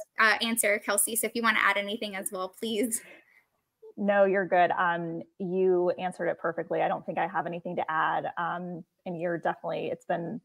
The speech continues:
Speaker 2: it's been a minute since I've been in the recruiter seat, so <laughs> you're definitely probably better to answer that than I am, so.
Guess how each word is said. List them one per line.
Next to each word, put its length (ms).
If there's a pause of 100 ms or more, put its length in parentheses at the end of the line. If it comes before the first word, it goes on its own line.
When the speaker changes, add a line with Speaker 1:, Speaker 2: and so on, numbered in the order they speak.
(240)
Speaker 2:
it's 100
been 140
a 40
minute 380
since 140
I've 120
been 100
in 60
the 80
recruiter 400
seat, 400
so 80
<laughs> 0
you're 100
definitely 560
probably 340
better 260
to 80
answer 320
that 160
than 100
I 140
am, 360
so. 200